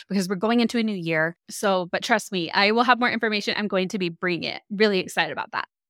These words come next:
Then the next keynote we will hear from. So we had kind of three keynotes. There's Kayla doing a keynote, I'm doing a keynote, and then our final keynote is from Brittany Blackwell. And can I just tell you how much I love Brittany? And you probably know this because she's been on the podcast a few times. We've been collaborating together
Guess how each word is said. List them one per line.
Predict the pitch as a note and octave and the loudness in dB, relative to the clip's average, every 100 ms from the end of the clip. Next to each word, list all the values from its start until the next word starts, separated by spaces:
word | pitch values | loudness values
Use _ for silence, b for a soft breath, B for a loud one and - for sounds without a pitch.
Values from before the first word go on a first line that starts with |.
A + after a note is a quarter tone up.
| _ _ | _ _
Then | - A3+ | 2 4
the | A3 | 6
next | A3 E4+ F4 - | 6 6 4 -6
keynote | - C#4 A#3 G#3 | -4 2 4 4
we | G3 | 4
will | F#3+ | 0
hear | F3 E3+ | -2 -6
from. | - F3 | 0 0
So | G3 D4 | 2 0
we | |
had | E4+ | 2
kind | A#4 | 2
of | G#4+ | 2
three | - C4+ | 2 0
keynotes. | B3+ A3 F3 C#3 - | 2 2 2 0 -2
There's | G#3 F#3+ - | -2 -2 2
Kayla | C4+ C4 C4 | 4 4 4
doing | B3+ | 2
a | B3 | 2
keynote, | A3+ A#3+ A3 G#3 F#3+ | 0 0 4 4 4
I'm | A3 A3+ | 2 2
doing | A3+ G#3 | 2 2
a | G3 | 0
keynote, | - F#3+ F3+ - - _ | -2 0 0 -2 -12 _
and | A3+ | 0
then | G#3 | 0
our | G3 | 2
final | B3 D4+ D#4+ | 2 4 2
keynote | - A3 G#3+ | 2 -2 0
is | G#3+ - | -2 -6
from | G3+ | -8
Brittany | F#3 A#3+ - C4+ C#4 _ - | -2 -2 0 0 0 _ -6
Blackwell. | G3 - - - _ _ _ - | -6 -6 -12 -12 _ _ _ 2
And | C#4 C4 B3+ A3 | 4 6 4 2
can | E4+ | 0
I | A4+ | 2
just | A#4+ - | -2 -2
tell | B3 | -2
you | B3 | 0
how | B3 | -2
much | G#3+ B3 | -2 -2
I | |
love | G#3+ G3 F3 | -2 -2 -2
Brittany? | G3 B3 C#4 | -4 -2 -2
And | C#4 | 0
you | A#3 | 0
probably | C#4+ C#4+ D4 | 0 -2 -2
know | G#3 | -2
this | F#3+ C4 | -2 -4
because | - A3+ B3 | -6 -4 0
she's | D4+ B3 | 0 2
been | A3 | 2
on | B3 A#3 | 2 4
the | |
podcast | A3+ G3+ A#3 A#3 - | 4 2 2 0 0
a | A#3 | -8
few | A3 G#3+ | -10 -4
times. | E3+ F#3+ B3+ - | -2 0 -4 -12
We've | G#3 | -12
been | G#3 | -12
collaborating | G#3 G3+ G3+ G#3+ G#3+ | -6 -4 -2 -2 -4
together | A#3 G3 F#3 F#3 | -2 2 2 2